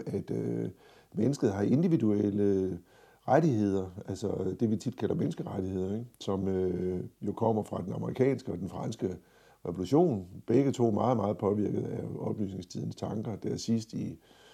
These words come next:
syttenhundredetallet, den amerikanske i sytten seksoghalvfjerds, den franske i sytten niogfirs, ikke? En tredje ting, som vi har fra den periode, som, øh, måske ikke så mange kender, det er jo de første opgør med kolonialismen. Altså en, øh,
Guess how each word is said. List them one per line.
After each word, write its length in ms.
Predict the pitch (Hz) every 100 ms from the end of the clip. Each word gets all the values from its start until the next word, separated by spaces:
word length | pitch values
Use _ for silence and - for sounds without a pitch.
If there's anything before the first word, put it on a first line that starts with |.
| _
syttenhundredetallet, 760 | - 113 101 - - - -
den 100 | -
amerikanske 600 | 110 107 110 110 104 -
i 260 | 110 - 113
sytten 320 | - - -
seksoghalvfjerds, 720 | - - - - 117 123 120
den 140 | 113 -
franske 400 | - 123 - -
i 40 |
sytten 280 | - 113 113
niogfirs, 640 | 117 120 - 120 - -
ikke? 160 | 101 107 _ _ - - - - - - -
En 260 | 165 117 104
tredje 320 | - 139 196
ting, 240 | 160 143
som 180 | 117 104
vi 40 | 104
har 180 | 113
fra 100 | 113
den 160 | 110 117
periode, 520 | 110 98 101 110 120
som, 300 | 110 95 -
øh, 340 | - 117 117 - - - - - _ -
måske 180 | 95 123
ikke 120 | -
så 120 | 165
mange 280 | 165 110 110
kender, 320 | - 95 113
det 120 | 120
er 40 | 143
jo 60 |
de 140 | 135 107
første 280 | 113 151
opgør 340 | - - - 98
med 120 | 98
kolonialismen. 920 | - 101 95 98 92 110 151 - 92 90 - -
Altså 180 | 104
en, 360 | 107 - 107 107
øh, 480 | 107 113 104 107